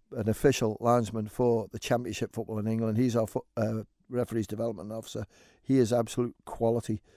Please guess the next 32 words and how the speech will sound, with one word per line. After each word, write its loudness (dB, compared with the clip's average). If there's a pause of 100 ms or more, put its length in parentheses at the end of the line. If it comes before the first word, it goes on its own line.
(240)
He 4
is 4
quality, 2
and 2
that 0
can 0
only 6
bode 4
well 2 (360)
with 2
our 6
officials -2
learning, 2 (400)
uh, 4
from 0
that. -2
And, -2
uh, -4 (120)
you 2
know, 4
I 6
witnessed 4
today 2
Dave 0
Kelly. 0
I've -8
heard 2 (200)
good 4
reports 2
about -4
him. -4 (560)
And, 0